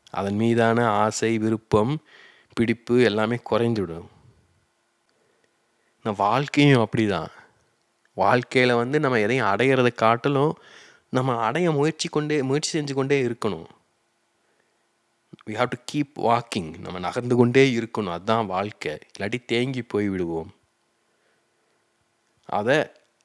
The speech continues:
எப்படி, எதுனால முடியும்? நகர்ந்து கொண்டே இருக்கணும்னா அதுக்கு ஆசை அதை நிறைவேற்றாது, ஏக்கம் மட்டுமே அதை நிறைவேற்றும். அதுவும் நிறைவேற்றாது.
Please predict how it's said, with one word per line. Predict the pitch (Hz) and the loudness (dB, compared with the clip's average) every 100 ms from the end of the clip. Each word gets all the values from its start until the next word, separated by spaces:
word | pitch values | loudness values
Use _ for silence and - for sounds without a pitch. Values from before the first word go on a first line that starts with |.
| _ _ _ | _ _ _
எப்படி, | 117 113 - 156 131 | -8 -4 4 6 6
எதுனால | 135 170 165 160 | 6 8 8 6
முடியும்? | 143 123 120 95 82 _ - 101 | 4 4 2 0 -4 _ -10 -6
நகர்ந்து | 101 135 135 | -2 0 2
கொண்டே | 127 127 147 135 | 2 4 4 2
இருக்கணும்னா | 120 123 - 123 120 170 220 - _ _ _ | -2 -2 -2 -2 -2 -4 -6 -12 _ _ _
அதுக்கு | - 110 123 - 143 - _ _ | -10 -10 -10 -8 -8 -8 _ _
ஆசை | - 110 143 - 143 127 | -6 0 0 0 0 0
அதை | 113 | -2
நிறைவேற்றாது, | 101 107 110 117 107 - 92 87 92 110 _ _ _ | -4 -6 -6 -6 -8 -6 -8 -8 -10 -12 _ _ _
ஏக்கம் | 95 113 127 - 139 | -6 -4 -4 -4 -2
மட்டுமே | 135 120 - 127 139 | -2 -2 -2 0 2
அதை | 139 110 104 - _ _ _ _ _ _ _ _ _ _ _ _ _ _ _ | 2 0 -4 -10 _ _ _ _ _ _ _ _ _ _ _ _ _ _ _
நிறைவேற்றும். | 104 117 123 127 117 - 87 - | -2 4 6 6 2 0 -8 -8
அதுவும் | - 95 147 135 | -8 -2 0 2
நிறைவேற்றாது. | 117 139 139 139 - 127 107 87 90 | 4 6 6 4 4 4 4 0 -8